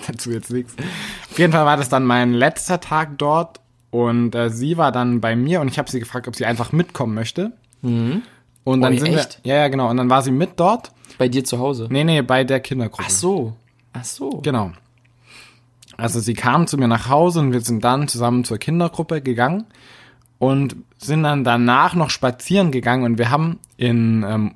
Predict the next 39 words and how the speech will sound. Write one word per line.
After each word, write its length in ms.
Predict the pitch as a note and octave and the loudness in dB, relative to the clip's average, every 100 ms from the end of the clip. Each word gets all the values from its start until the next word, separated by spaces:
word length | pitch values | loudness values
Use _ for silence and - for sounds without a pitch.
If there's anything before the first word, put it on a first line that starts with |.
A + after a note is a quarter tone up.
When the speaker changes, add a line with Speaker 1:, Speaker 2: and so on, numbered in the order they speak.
| _ | _
Speaker 1:
Monakam, 640 | A2+ B2+ D#3 C#3+ C#3+ D#3 D3 | -4 -2 -2 -2 -2 -2 -4
da 100 | G#2 | -6
komme 220 | A#2+ A2+ | -4 -4
ich 80 | G2+ | -4
ja 60 | |
her, 320 | G#2 C3+ D3+ E3+ - - - _ | -4 -2 -2 -4 -14 -20 -20 _
gibt's 320 | - B2+ - - | -2 -2 -2 0
einen 500 | A#2+ A2+ A2 A2 G#2 | 0 2 0 0 0
Mohnbach. 680 | A2+ C3+ F#3 E3 E3+ G3 - | 2 4 4 4 0 0 -6
Also 200 | A#2 G#2+ | -6 -6
das 160 | G#2+ G#2 | -6 -6
ist 140 | A2+ | -8
so 120 | - A2+ | -4 -2
ein 260 | G#2+ G2+ | -2 -2
Bach, 280 | A2+ D#3 - | 0 0 0
der 160 | A#2+ G#2+ | -4 0
aber, 260 | A#2 A2+ - _ _ | 0 0 -6 _ _
du 80 | A#2+ | -2
musst 240 | C3 - | -2 -2
ein 60 | B2+ | -4
Stück 280 | - C3+ | -4 -2
außerhalb 440 | C3 D#3+ D#3 C#3+ C3+ | 2 2 2 0 0
vom 100 | B2 | -2
Dorf 220 | B2 C#3 | 0 2
laufen 220 | C3+ B2 | 0 -2
ins 200 | A2+ A2 | -2 -4
Tal. 380 | - C3 C3+ F#3+ G3+ | -6 -2 -2 -2 0
Speaker 2:
Mhm. 320 | B2 A#2+ D#3+ - _ | 0 0 -2 -8 _
Speaker 1:
Und 80 | - | -2
das 160 | A#2 A#2+ | 0 -2
ist 200 | B2 - | -6 -2
dann 200 | B2+ B2 | 0 2
in 120 | B2 | 0
so 100 | A#2+ | 0
einem 240 | A#2 A2+ A#2+ | 0 0 2
Wald 340 | C3+ F#3 - | 2 2 0
runter. 220 | E3+ E3 | -2 0
Also 200 | B2+ A2+ | -2 -2
d-, 140 | G#2 | -6